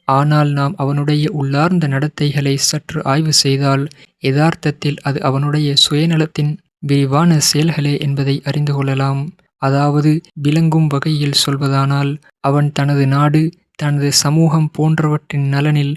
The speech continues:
தனது நலனை சிந்திக்கிறான். இதன் காரணமாக இத்தகைய மனிதன் ஒரு தேசியவாதியாக வேண்டுமானால் ஆகலாம். இரண்டாவதாக, சமூக அமைப்பு. மேற்கண்ட கருத்தியல் கொண்டவர்களால் அமையும் ஒரு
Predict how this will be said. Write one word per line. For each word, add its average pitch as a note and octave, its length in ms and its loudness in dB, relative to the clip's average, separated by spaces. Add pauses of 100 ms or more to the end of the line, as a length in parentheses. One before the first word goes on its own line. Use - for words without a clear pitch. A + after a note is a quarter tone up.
(260)
தனது D3 340 0
நலனை C#3+ 400 0
சிந்திக்கிறான். C#3 760 -2 (360)
இதன் D3 280 0
காரணமாக D#3 640 2 (160)
இத்தகைய D#3 560 0
மனிதன் C#3+ 460 -2
ஒரு C#3 160 -4 (100)
தேசியவாதியாக D3+ 1000 0
வேண்டுமானால் C#3 680 -2
ஆகலாம். C#3+ 480 0 (440)
இரண்டாவதாக, D3 800 2
சமூக D3 460 0
அமைப்பு. D3+ 420 -4 (520)
மேற்கண்ட E3+ 640 0
கருத்தியல் D#3+ 580 0
கொண்டவர்களால் D3 800 0
அமையும் C#3+ 560 -2
ஒரு D3+ 180 -4